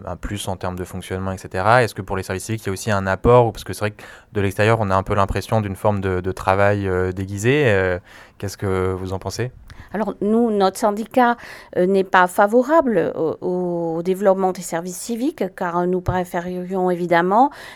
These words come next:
Speaker 2: que les gens soient avec des, des contrats de travail. Euh, ceci étant, euh, bon, certains civiques,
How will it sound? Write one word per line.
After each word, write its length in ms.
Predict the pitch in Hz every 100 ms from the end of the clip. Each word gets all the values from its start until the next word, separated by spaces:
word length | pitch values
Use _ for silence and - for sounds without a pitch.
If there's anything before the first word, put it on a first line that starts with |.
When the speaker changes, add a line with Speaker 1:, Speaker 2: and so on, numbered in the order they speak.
| -
Speaker 2:
que 340 | - 202 185 -
les 240 | 165 170
gens 420 | 170 190 226 247
soient 360 | 226 - 190 196
avec 220 | 185 175
des, 320 | 170 180 175
des 80 | 170
contrats 300 | 175 175 -
de 60 | 190
travail. 420 | - 214 202 196 - - - - -
Euh, 560 | 165 160 160 160 156
ceci 340 | - 190 190 214
étant, 380 | 202 220 226 202
euh, 100 | 160
bon, 280 | 160 165
certains 400 | 170 180 170 196
civiques, 440 | 196 - 196 202